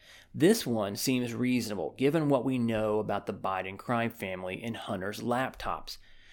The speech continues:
and the fact that China swooped in within days of America's departure to start negotiating mineral rights with the Taliban, and Russia, along with China, are discussing officially recognizing the Taliban government.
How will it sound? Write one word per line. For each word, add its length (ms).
and 200
the 40
fact 380
that 200
China 440
swooped 600
in 160
within 320
days 440
of 100
America's 460
departure 520
to 80
start 220
negotiating 840
mineral 440
rights 360
with 140
the 60
Taliban, 580
and 220
Russia, 340
along 340
with 120
China, 420
are 100
discussing 520
officially 420
recognizing 640
the 80
Taliban 500
government. 500